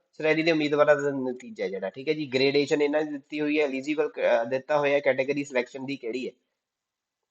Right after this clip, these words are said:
ਇਹ ਤੁਸੀਂ ਚੈੱਕ ਕਰ ਸਕਦੇ ਹੋ। ਇਹ ਸਮੂਹ ਬਾਰਡਰ ਉਮੀਦਵਾਰਾਂ ਦੀ ਸੂਚਨਾ ਦਿੱਤਾ ਹੈ। ਵੀਡੀਓ ਨੂੰ ਸ਼ੇਅਰ ਕਰ ਦਿਓ ਸਾਰਿਆਂ ਨਾਲ, ਤਾਂ ਕਿ ਕੋਈ ਵੀ ਅਪਡੇਟ, ਕੋਈ ਵੀ ਜਾਣਕਾਰੀ ਜਿਹੜੀ ਉਹ ਮਿਸ ਨਾ ਹੋਵੇ। YouTube ਤੇ ਸਰਚ ਕਰੋਗੇ info about all government job, ਠੀਕ ਹੈ ਜੀ, ਇਹਦੇ ਹੋਮ ਪੇਜ ਤੇ ਤੁਹਾਨੂੰ info about all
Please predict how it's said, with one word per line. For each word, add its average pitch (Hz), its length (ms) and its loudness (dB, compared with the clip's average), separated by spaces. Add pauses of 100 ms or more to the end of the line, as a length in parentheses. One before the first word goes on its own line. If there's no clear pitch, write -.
(300)
ਇਹ 151 80 -2
ਤੁਸੀਂ 156 220 -4
ਚੈੱਕ 143 200 4
ਕਰ 110 140 -2
ਸਕਦੇ 92 240 -10
ਹੋ। - 40 -20 (100)
ਇਹ 165 300 4
ਸਮੂਹ 156 320 -2
ਬਾਰਡਰ 143 260 4
ਉਮੀਦਵਾਰਾਂ 131 520 0
ਦੀ 135 80 -10
ਸੂਚਨਾ 123 320 -10
ਦਿੱਤਾ 123 220 -4
ਹੈ। 135 60 -8
ਵੀਡੀਓ 156 300 4
ਨੂੰ 175 100 2
ਸ਼ੇਅਰ 160 240 4
ਕਰ 143 160 4
ਦਿਓ 143 160 -2
ਸਾਰਿਆਂ 147 260 0
ਨਾਲ, 170 140 -4 (380)
ਤਾਂ 143 100 -2
ਕਿ 156 120 -2
ਕੋਈ 156 200 2
ਵੀ 160 160 4
ਅਪਡੇਟ, 143 280 2
ਕੋਈ 151 180 -2
ਵੀ 151 120 0
ਜਾਣਕਾਰੀ 135 460 2
ਜਿਹੜੀ 127 240 -2
ਉਹ 147 260 -4 (180)
ਮਿਸ 131 200 -4
ਨਾ 113 100 0
ਹੋਵੇ। 98 520 -12
YouTube 180 300 2
ਤੇ 185 100 6
ਸਰਚ 160 300 6
ਕਰੋਗੇ 170 480 2
info 156 240 2 (100)
about 151 180 4
all 143 380 4
government 160 260 4 (100)
job, 147 180 2
ਠੀਕ 151 240 -8
ਹੈ 175 60 2
ਜੀ, 175 80 -4
ਇਹਦੇ 165 280 2
ਹੋਮ 151 260 4
ਪੇਜ 160 220 2
ਤੇ 160 120 -2
ਤੁਹਾਨੂੰ 165 320 -2 (220)
info 151 360 2
about 151 200 4
all 147 360 4